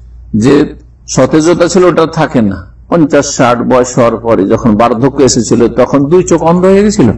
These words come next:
সেই সময় আক্ষেপ করতেন তিনি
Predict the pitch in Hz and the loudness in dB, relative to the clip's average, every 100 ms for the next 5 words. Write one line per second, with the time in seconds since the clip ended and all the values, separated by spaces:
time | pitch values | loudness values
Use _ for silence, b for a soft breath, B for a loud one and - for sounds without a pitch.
0 | - - - - - - - - - - | -6 -20 -20 -20 -20 -20 -20 -18 -20 -20
1 | - - - - 185 170 180 180 143 - | -20 -20 -18 -4 0 2 4 2 2 0
2 | 220 208 190 165 120 82 - - - - | -2 2 0 2 0 -2 -6 -18 -20 -20
3 | - 127 107 | -2 2 2